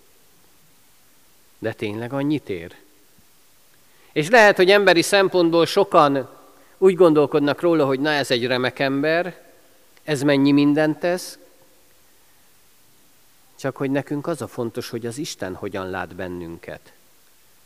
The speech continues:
Hogy ő hol készíti el számunkra a helyet. Aki volt már ilyen helyzetben,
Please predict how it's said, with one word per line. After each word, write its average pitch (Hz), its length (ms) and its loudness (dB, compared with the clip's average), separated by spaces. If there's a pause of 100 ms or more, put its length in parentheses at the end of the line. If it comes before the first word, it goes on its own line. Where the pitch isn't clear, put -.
(920)
Hogy 135 240 -6
ő 185 180 8
hol 127 260 2
készíti 110 640 -6
el 101 140 -4
számunkra 101 720 -8
a 87 40 -10
helyet. 90 520 -14 (1800)
Aki 214 200 0
volt 247 240 8
már 185 160 6
ilyen 196 240 6
helyzetben, 165 880 2